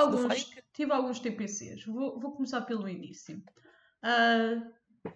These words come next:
Speaker 2: a primeira semana do meu auto-isolamento foi a semana em que eu me apercebi que sou criadora. E,
Speaker 1: Ah.
Speaker 2: tipo, eu sei que isto parece bué, tipo, dramático, mas eu, tipo, tive uma autorrevelação, porque
Speaker 1: Nice.
Speaker 2: considerei desistir do fake.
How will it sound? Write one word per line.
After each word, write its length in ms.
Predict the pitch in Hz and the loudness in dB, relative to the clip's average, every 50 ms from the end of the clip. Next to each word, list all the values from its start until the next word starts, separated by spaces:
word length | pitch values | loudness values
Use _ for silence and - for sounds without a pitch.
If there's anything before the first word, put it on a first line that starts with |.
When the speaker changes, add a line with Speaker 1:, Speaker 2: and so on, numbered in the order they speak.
| _ | _
Speaker 2:
a 80 | - - | -4 -4
primeira 460 | - - 269 269 269 311 370 339 311 | 0 2 4 4 4 4 4 2 -2
semana 500 | 311 - - 269 262 254 254 254 254 254 240 | -4 -4 0 2 2 2 2 2 0 0 -2
do 120 | 247 226 | -2 -4
meu 220 | 226 233 233 233 233 | 0 0 2 2 2
auto-isolamento 920 | 240 240 240 254 247 233 226 208 208 226 214 214 208 202 196 208 208 208 | 2 0 0 -2 -2 0 0 0 0 -2 -2 -2 -2 -2 -2 -2 -2 -4
foi 180 | - - 247 233 | -2 -2 -2 -2
a 40 | 226 | -2
semana 420 | - - 214 208 208 214 220 220 | -2 -4 -2 0 0 0 0 0
em 60 | 220 | -2
que 100 | 220 - | -4 -4
eu 40 | 220 | -4
me 80 | 220 220 | -4 -4
apercebi 720 | 208 214 - - - - 185 190 190 202 214 226 226 226 | -6 -10 -12 -14 -12 -10 -10 -10 -6 -4 -4 -4 -4 -6
que 80 | - - | -8 -12
sou 500 | - - 220 208 202 202 208 214 214 - | -10 -6 -4 -4 -2 0 -2 -2 -4 -4
criadora. 640 | - 233 202 220 202 180 180 165 156 165 - - - _ _ _ _ _ _ _ _ _ _ _ _ | -4 -4 -2 -2 -2 -2 -2 -4 -4 -4 -6 -8 -10 _ _ _ _ _ _ _ _ _ _ _ _
E, 40 | 240 | 6
Speaker 1:
Ah. 160 | 302 240 233 | 6 6 4
Speaker 2:
tipo, 520 | - 240 220 - - 214 190 190 180 - - - - - _ _ _ | 0 -2 -2 -2 -2 -2 -2 -2 -4 -8 -12 -18 -20 -20 _ _ _
eu 120 | 254 277 294 | 2 2 4
sei 160 | 294 349 311 | 4 2 0
que 80 | 285 320 | 0 -2
isto 140 | - - | -4 -2
parece 380 | - - 262 247 254 247 - 277 | 0 6 6 6 6 6 4 2
bué, 540 | 220 190 233 233 226 220 220 226 240 247 247 | 4 4 4 4 4 4 4 4 4 2 0
tipo, 340 | - - 254 214 - 220 214 202 196 | 0 -4 -8 -8 -8 -10 -10 -8 -2
dramático, 640 | 185 233 220 208 202 175 190 196 - - - 294 285 - - - - _ _ _ _ _ | 0 0 2 4 2 2 0 -2 -4 -8 -12 -14 -14 -14 -18 -20 -20 _ _ _ _ _
mas 180 | 233 233 - 262 | 0 0 2 0
eu, 60 | 247 | 0
tipo, 200 | - 269 - - | 0 0 0 2
tive 180 | - 262 214 214 | 2 2 4 4
uma 160 | 226 220 214 | 4 4 4
autorrevelação, 1120 | 214 220 220 - 233 214 214 226 220 220 214 202 208 - - - 180 175 175 190 - - - _ _ _ _ _ _ _ _ _ _ _ _ - | 4 2 2 0 0 0 0 0 0 0 0 0 -2 -2 -2 -2 -2 -2 -2 -6 -8 -12 -18 _ _ _ _ _ _ _ _ _ _ _ _ -4
porque 200 | 233 254 226 - 208 | -2 0 0 0 -4
Speaker 1:
Nice. 60 | 185 | -2
Speaker 2:
considerei 760 | - 277 262 254 262 - 254 226 - 240 233 233 226 226 220 | 2 2 2 4 2 2 0 2 2 4 4 4 4 4 2
desistir 480 | 220 214 202 233 220 - - 240 220 208 | 0 0 0 0 0 0 -2 -2 0 0
do 120 | 208 214 | 0 -2
fake. 640 | - - 208 190 190 175 180 180 - - - 226 226 | 0 0 0 0 0 0 -4 -6 -12 -12 -12 -12 -12